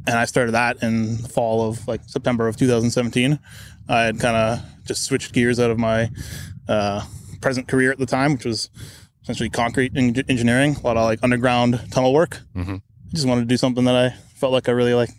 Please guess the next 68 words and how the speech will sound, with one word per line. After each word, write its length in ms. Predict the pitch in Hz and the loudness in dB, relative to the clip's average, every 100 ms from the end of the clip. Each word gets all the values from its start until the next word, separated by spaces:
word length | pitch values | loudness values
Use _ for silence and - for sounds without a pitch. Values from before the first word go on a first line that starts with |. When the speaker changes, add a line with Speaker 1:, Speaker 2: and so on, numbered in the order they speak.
| _ _ _ _ _ _ - | _ _ _ _ _ _ -4
Speaker 1:
enjoyed 300 | 120 123 131 | 0 4 2
the 60 | 123 | 2
process 360 | 143 147 120 | 0 0 -2
of, 160 | 110 107 | -2 -2
right? 180 | 117 127 | -2 -4
A 40 | - | -6
s-, 160 | - | -10
similar 380 | - 147 135 127 | -4 0 2 2
technical 440 | - 143 - 131 120 | 2 -2 -2 -2 2
process, 420 | 131 127 147 - | 2 2 0 0
but 300 | - 120 117 - - - - | 0 0 0 -8 -20 -10 -2
a 60 | |
lot 140 | 123 120 | 0 2
of 60 | |
art 160 | 127 120 | 0 -2
to 80 | 117 | -2
be 80 | 110 | 0
had 180 | 110 110 | 0 0
to 140 | 117 | -2
it. 80 | - - - - | -4 -8 -20 -6
Speaker 2:
Well, 120 | 156 139 | -2 0
it's 80 | |
kinda 200 | - 185 | 0 0
like, 180 | 180 110 | 0 0
um, 300 | 104 90 85 - | 0 0 -6 -6
anything 320 | - 123 110 87 | 0 0 0 0
too, 180 | 117 87 | 0 2
right? 180 | 92 98 | 2 2
Like 120 | 92 | 0
when 100 | 92 | 0
you, 100 | 90 | 0
like, 180 | 85 85 - - - - | 0 -2 -8 -20 -14 -4
you're 100 | 104 | -2
like, 140 | 92 | 0
"Oh, 120 | 135 | 0
I 60 | 98 | 0
wanna 180 | 98 101 | 0 0
play 200 | 104 107 | 0 0
guitar." 460 | 92 - 104 90 85 | 0 0 0 0 0
And 140 | 90 | 0
then, 100 | 90 | 0
you 80 | 90 | 0
know, 100 | 87 | 0
you 160 | 87 90 | 0 0
learn 200 | 98 92 | 0 -2
a 40 | |
couple 220 | - 92 | -2 -6
chords 360 | - 98 92 90 | -2 0 0 0
on 120 | 87 | 0
your 120 | - | 0
Speaker 1:
Mm-hmm. 80 | 92 | 2
Speaker 2:
own, 160 | 95 92 | 2 2
then 180 | 90 92 | 2 2
you 200 | 87 92 | 0 -2
wanna 280 | 104 101 92 | -2 0 0
take 220 | 104 95 | 0 0
it 80 | 90 | 0
a 40 | |
little 200 | 92 90 | 0 0
further, 380 | - 95 92 87 | 0 2 4 2
and 100 | 85 | 2
then 100 | 85 | 2
you 140 | 85 | 2
actually 280 | 85 85 85 | 0 -2 -4
get 120 | 80 | -4
proper 260 | - 78 - | -4 -8 -6
training, 340 | - 85 80 | -4 -2 -2
right? 260 | 76 78 | -4 -4